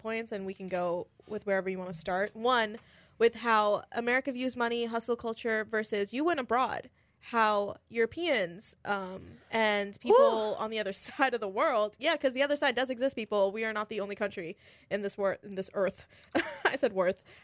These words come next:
Speaker 1: Um,
Speaker 2: <laughs>
Speaker 1: uh, so how they view money and how their culture is so different and so lax, and it's not driven by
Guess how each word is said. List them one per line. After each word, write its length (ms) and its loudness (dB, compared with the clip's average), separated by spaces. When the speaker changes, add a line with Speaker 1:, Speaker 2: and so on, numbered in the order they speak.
Speaker 1:
Um, 360 2
Speaker 2:
<laughs> 540 -18
Speaker 1:
uh, 400 2
so 280 0
how 160 2
they 260 0
view 160 -8
money 300 -8
and 100 -12
how 160 -2
their 300 2
culture 300 -2
is 120 -2
so 140 0
different 480 -4
and 120 -10
so 200 0
lax, 480 -2
and 120 -6
it's 160 -10
not 380 -2
driven 480 0
by 460 -2